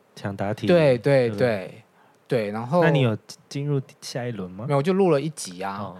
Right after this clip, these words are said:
Speaker 2: 就把通告费领一领就回家。<laughs> 但我后来就觉得说，哎，没有一定要赢啊。
Speaker 1: 对啊，我小时候也很讨厌输的感觉，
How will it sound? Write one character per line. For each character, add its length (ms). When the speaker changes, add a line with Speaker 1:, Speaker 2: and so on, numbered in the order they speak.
Speaker 2:
就 100
把 100
通 200
告 160
费 160
领 160
一 80
领 120
就 140
回 140
家。 1700
<laughs> 160
但 140
我 100
后 120
来 100
就 100
觉 180
得 80
说， 160
哎， 240
没 120
有 120
一 40
定 160
要 160
赢 300
啊。 440
Speaker 1:
对 120
啊， 300
我 160
小 260
时 120
候 100
也 100
很 140
讨 180
厌 140
输 220
的 100
感 240
觉， 240